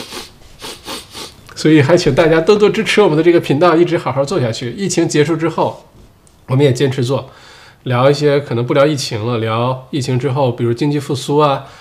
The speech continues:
聊澳洲这些商业机会啊，聊澳洲生活当中有趣的一些事情啊。尤其明年我要搬到黄金海岸去，墨尔本、黄金海岸两边跑，那可以聊的东西就更多了，对吧？所以请大家多多支持啊！嗨！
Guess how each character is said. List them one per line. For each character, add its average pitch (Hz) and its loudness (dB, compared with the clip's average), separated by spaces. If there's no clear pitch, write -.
聊 120 0
澳 143 2
洲 139 0
这 135 -2
些 139 0
商 151 0
业 143 2
机 156 -2
会 165 2
啊， 131 -2
聊 131 0
澳 143 0
洲 143 2
生 165 2
活 147 2
当 127 2
中 135 0
有 110 0
趣 - -8
的 127 -2
一 120 -2
些 127 -4
事 147 -2
情 110 -4
啊。 107 -6
尤 131 -4
其 127 -2
明 127 0
年 131 2
我 117 2
要 110 0
搬 127 -2
到 131 0
黄 131 -4
金 139 -2
海 117 -4
岸 123 0
去， 113 -4
墨 131 -2
尔 135 2
本、 123 0
黄 120 -4
金 135 -2
海 127 -4
岸 131 -2
两 110 -2
边 127 -4
跑， - -8
那 226 4
可 - 2
以 165 10
聊 127 2
的 143 2
东 139 2
西 139 -2
就 143 -2
更 262 -2
多 107 -6
了， 107 -8
对 123 -10
吧？ - -14
所 - -8
以 120 2
请 117 -4
大 135 -2
家 139 4
多 131 0
多 131 2
支 127 -4
持 - -10
啊！ - -16
嗨！ 226 -12